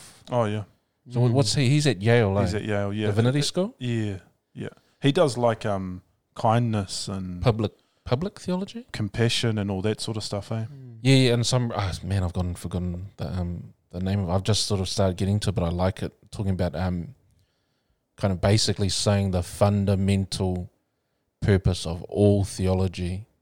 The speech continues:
Speaker 2: I think he's saying majorly in the past it has been, we're starting to lose our way, but it should be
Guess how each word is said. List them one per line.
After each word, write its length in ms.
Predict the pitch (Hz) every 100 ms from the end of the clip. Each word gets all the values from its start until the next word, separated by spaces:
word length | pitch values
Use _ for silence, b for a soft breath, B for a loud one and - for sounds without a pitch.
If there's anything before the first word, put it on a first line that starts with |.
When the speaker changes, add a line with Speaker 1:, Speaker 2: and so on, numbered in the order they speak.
| _ _ -
Speaker 2:
I 60 |
think 140 | 113 123
he's 120 | 123
saying 260 | 131 113 104
majorly 380 | 110 120 117
in 120 | 110 98
the 80 |
past 380 | 92 - 113 123
it 80 | 98
has 200 | 107 120
been, 180 | 139 127
we're 100 | 95
starting 300 | 92 95 92
to 40 |
lose 140 | 95 92
our 60 |
way, 160 | 92 107
but 160 | 95 90
it 100 | 85
should 420 | - - 110 101
be 280 | 92 92